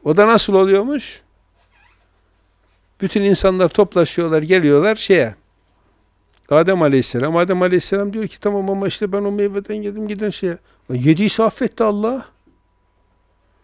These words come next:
Olay günah işlemekse Resulullah da Bedir'de günah işledi. Affetti Cenab-ı Hak onu.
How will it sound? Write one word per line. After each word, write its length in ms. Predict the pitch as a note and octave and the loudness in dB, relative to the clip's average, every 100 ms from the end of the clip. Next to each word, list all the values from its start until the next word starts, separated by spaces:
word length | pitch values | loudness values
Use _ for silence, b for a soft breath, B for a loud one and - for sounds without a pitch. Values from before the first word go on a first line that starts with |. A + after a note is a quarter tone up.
| _ _ _ _ _ _ _ _ _ _ _ _ _ _ _ _ | _ _ _ _ _ _ _ _ _ _ _ _ _ _ _ _
Olay 280 | C3+ E3+ F#3+ | 2 6 6
günah 260 | F#3+ G#3+ A3 | 6 4 4
işlemekse 520 | - A#3+ C4+ - A#3+ | 2 2 2 4 4
Resulullah 460 | G#3+ - A#3+ C4+ - | 4 2 -4 -4 -4
da 100 | D4 | -6
Bedir'de 340 | D4 D#4 D#4 | -6 -4 -4
günah 280 | B3 B3+ A3 | -4 -4 -4
işledi. 500 | - F3+ F#3+ C4+ B3 | -6 -8 -8 -8 -8
Affetti 420 | G#3 D4 - A3+ | -6 -8 -6 -4
Cenab-ı 360 | G#3+ G#3 G3 F#3 | -4 -2 -4 -6
Hak 160 | - | -10
onu. 140 | G#3+ | -14